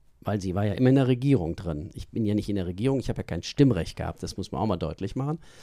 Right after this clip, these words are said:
Aber dadurch, dass im Prinzip zu viele Kompromisse gegangen sind und zu viele klare Entscheidungen gefällt worden sind, sind an der einen oder anderen Stelle, unter anderem beim Wohnen, die Dinge nicht schnell genug vorangekommen.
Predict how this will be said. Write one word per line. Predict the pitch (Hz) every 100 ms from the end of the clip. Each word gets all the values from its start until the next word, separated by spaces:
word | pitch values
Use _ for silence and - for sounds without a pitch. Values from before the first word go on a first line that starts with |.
| - - -
Aber | - 120 107
dadurch, | 113 113 104
dass | 113 - -
im | -
Prinzip | - 113 - 110 -
zu | - 175
viele | - 165
Kompromisse | 156 156 147 135 123 117 123
gegangen | 113 107 101 107
sind | 104 104 95
und | 120 104
zu | - 131
viele | - 113 92 98 - _ _
klare | - 113 117 147 151
Entscheidungen | 139 - 104 107 110
gefällt | 107 - 98 98 -
worden | 95 92
sind, | 95 95 - - _
sind | - 117 - 120
an |
der | 92 87
einen | 120
oder | 123
anderen | 110
Stelle, | 104 - 113 113 - -
unter | 135 135 92
anderem | 87 95 85
beim | 80 80 87
Wohnen, | 120 135
die | 113
Dinge | 101 104
nicht | 98 98
schnell | - 98
genug | 98 87 -
vorangekommen. | 82 82 90 87 - -